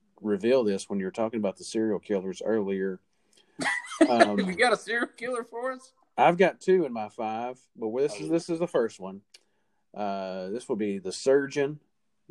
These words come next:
Speaker 1: Doctor Whitley, from the Fox T V show *Prodigal Son*. The actor is Michael Sheen,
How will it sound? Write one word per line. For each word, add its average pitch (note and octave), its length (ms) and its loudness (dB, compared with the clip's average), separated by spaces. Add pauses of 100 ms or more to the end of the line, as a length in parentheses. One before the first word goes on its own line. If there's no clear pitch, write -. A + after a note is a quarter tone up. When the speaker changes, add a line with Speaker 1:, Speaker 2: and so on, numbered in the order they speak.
(120)
Speaker 1:
Doctor B2+ 380 0
Whitley, G#2+ 580 2 (480)
from G2 140 -4
the F#2+ 80 -6
Fox A#2 300 0
T A#2+ 160 -2
V A2 100 -2
show A2 180 -2
*Prodigal G2+ 440 -2
Son*. G#2 480 -4
The G2 180 -6
actor A#2 360 -2
is G2+ 100 -2
Michael A2+ 380 -4
Sheen, A2 720 -4